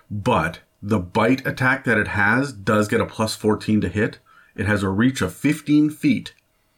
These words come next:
and it does ten D six plus nine piercing damage. So this thing is no slouch in a fight. But it's really not meant to do much of anything except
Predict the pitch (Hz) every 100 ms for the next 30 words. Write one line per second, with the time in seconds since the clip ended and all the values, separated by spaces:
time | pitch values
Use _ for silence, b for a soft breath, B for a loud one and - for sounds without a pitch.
0 | _ _ _ - 117 107 101 107 95 -
1 | - - 127 139 120 123 123 - 113 -
2 | - 107 104 - 104 98 104 87 95 85
3 | 85 82 78 67 67 - B B B 117
4 | 110 120 117 117 107 107 98 - 92 87
5 | 90 80 - 71 69 - B B B 117
6 | 113 107 98 120 139 143 143 113 110 107
7 | 110 - 98 107 117 - - - 92 90
8 | 98 92 98 117 127 92 104 139 131 113
9 | 101 87 90 - - 165 110 -